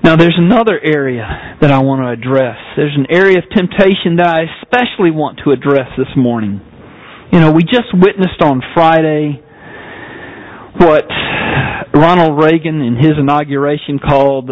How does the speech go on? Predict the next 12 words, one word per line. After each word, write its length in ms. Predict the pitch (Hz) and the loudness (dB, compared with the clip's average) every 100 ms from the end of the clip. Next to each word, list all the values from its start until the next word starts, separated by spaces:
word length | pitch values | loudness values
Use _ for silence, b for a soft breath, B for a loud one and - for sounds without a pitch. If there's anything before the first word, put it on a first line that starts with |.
| - | -8
the 180 | 139 135 | 0 2
miracle 640 | 135 175 190 143 139 123 123 | 4 2 2 0 -4 -4 -4
of 160 | 127 | -6
the 100 | 127 | -6
peaceful 640 | 123 - 190 185 - 165 135 - | -8 0 2 2 0 -2 -4 -2
transfer 560 | 165 160 151 - 131 123 | 2 2 0 0 0 0
of 60 | - - | -2 0
political 400 | 151 139 - 123 | 2 2 -2 -4
power 500 | 147 139 127 101 - | -2 -2 -4 -8 -6
from 180 | 127 117 | -2 2
one 220 | 131 147 | 4 2
president 560 | 131 151 143 131 117 | 2 2 4 2 -2